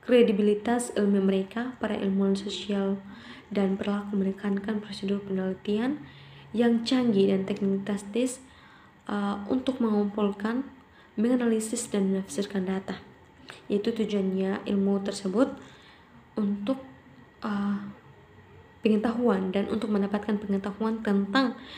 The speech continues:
fenomena tertentu agar dapat memprediksi dan mengontrol hasil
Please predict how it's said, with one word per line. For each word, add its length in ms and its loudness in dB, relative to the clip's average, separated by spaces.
fenomena 560 2
tertentu 800 2
agar 320 0
dapat 320 -2
memprediksi 960 -2
dan 480 -2
mengontrol 560 2
hasil 640 -2